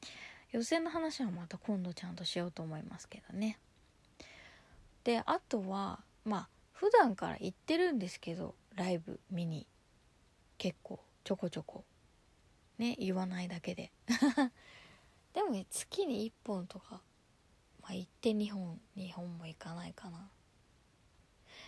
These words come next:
いや、でも、あんまりこれは言ってないんですよね、ライブの話は。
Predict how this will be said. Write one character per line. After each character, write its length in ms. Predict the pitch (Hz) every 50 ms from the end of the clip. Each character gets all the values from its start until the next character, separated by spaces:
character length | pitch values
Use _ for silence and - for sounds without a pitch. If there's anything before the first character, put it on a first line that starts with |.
| - - -
い 40 | 214
や、 100 | 196 190
で 100 | 190 180
も、 180 | 170 151 143 - - _ _ _ - _ - - _ _ - _ _ _ _ - - -
あ 120 | - 247
ん 100 | 269 277
ま 120 | 294 302 294
り 120 | 294 277
こ 140 | - 285 285
れ 80 | 285 294
は 140 | 294 285
言 160 | 262 226 233 226
っ 20 |
て 160 | - - 254
な 160 | 247 247 247
い 80 | 240 220
ん 40 | 190
で 100 | 175 170
す 100 | - 185
よ 60 | 190
ね、 180 | 208 254 285 269
ラ 180 | 262 254 233
イ 60 | 226
ブ 140 | 202 190 190
の 100 | 180 175
話 360 | 170 175 165 165 170 - -
は。 140 | 143 135 -